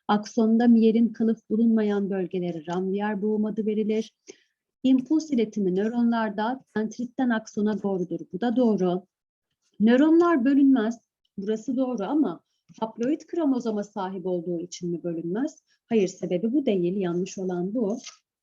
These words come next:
Sentrozomları olmadığı için bölünmez.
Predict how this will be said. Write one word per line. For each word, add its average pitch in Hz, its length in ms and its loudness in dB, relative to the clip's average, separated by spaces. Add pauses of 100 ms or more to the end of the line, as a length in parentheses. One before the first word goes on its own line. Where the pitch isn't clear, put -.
Sentrozomları 165 760 -8
olmadığı 156 420 -12
için - 280 -16 (100)
bölünmez. - 600 -12